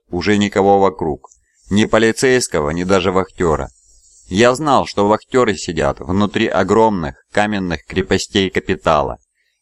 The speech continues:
Я задерживался на углах, давая наблюдателю возможность выйти, невидимому стать видимым, и по-прежнему не видел никого.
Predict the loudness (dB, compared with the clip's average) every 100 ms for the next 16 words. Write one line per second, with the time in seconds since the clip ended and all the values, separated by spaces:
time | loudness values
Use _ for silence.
0 | _ -2 0 0 -2 -8 -2 0 2 2
1 | 0 0 -2 0 0 0 0 0 -6 _
2 | _ 0 2 4 2 0 -2 0 0 0
3 | 0 2 2 2 2 0 -2 -10 -12 -4
4 | -2 -2 -4 -12 -16 _ _ _ _ _
5 | 0 2 2 0 0 -2 -6 0 0 0
6 | -2 -2 -4 -6 -10 -14 _ _ -6 -2
7 | -2 0 0 0 -2 -4 -4 -2 -2 0
8 | 0 -2 0 0 0 -4